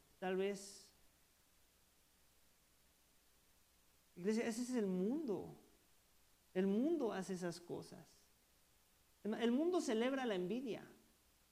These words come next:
Pero nosotros somos llamados a ser contracultura, a ir en contra de este mundo,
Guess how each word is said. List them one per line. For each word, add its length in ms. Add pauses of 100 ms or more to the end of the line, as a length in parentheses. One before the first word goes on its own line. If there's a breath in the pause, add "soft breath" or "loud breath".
(1700)
Pero 140
nosotros 360
somos 220
llamados 400
a 40
ser 220 (220 loud breath)
contracultura, 960
a 80
ir 140
en 120
contra 440
de 60
este 260
mundo, 460